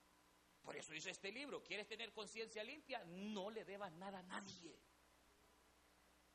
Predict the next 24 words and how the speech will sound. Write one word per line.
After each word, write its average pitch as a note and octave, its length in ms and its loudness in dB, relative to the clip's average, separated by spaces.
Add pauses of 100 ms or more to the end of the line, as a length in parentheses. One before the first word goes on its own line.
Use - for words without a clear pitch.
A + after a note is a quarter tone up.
(1400)
Y - 80 -4
no G#3+ 160 2
solo D#4+ 220 2
habla F#4+ 140 4
de C#5+ 100 2
dinero, G4+ 380 4
hermano. C#3 300 -2 (1900)
Aquel - 280 -2
que G3+ 120 -2
tiene A3+ 240 -2
su B3 160 -2
conciencia B3 580 0
limpia C#4 500 0 (140)
sabe B3+ 560 4
que, C4 320 8
eh, - 400 -4
eh, - 440 6
eh, - 140 -8
a, - 560 8
a, A3 40 10
anda B3 180 6
diligentemente. A#3 840 4
Nada, B3 640 6
no, A3+ 220 2